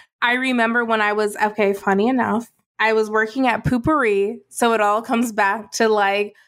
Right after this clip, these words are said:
selling shit <laughs> as a business. <laughs> So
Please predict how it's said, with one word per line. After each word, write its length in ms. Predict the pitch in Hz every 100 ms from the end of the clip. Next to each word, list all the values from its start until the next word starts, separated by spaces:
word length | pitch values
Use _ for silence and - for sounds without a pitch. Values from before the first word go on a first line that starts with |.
| _ -
selling 540 | - 220 196 214 247
shit 480 | 247 - 208 196 -
<laughs> 40 |
as 280 | 240 240 254
a 100 | 240
business. 880 | 226 220 202 220 208 226 285 - - -
<laughs> 0 |
So 580 | 277 226 233 233 247